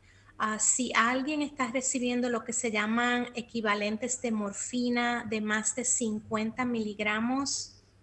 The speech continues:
le dicen f-, cincuenta M M E,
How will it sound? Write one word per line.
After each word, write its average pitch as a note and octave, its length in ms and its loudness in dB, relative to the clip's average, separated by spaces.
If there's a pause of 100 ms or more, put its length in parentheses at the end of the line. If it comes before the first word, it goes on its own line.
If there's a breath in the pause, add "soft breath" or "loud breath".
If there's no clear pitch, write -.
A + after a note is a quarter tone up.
(140)
le A3 80 -2
dicen A3 420 -2
f-, - 280 -12 (100)
cincuenta A#3 840 2
M A#3 380 2
M A#3 380 0
E, G#3 300 -2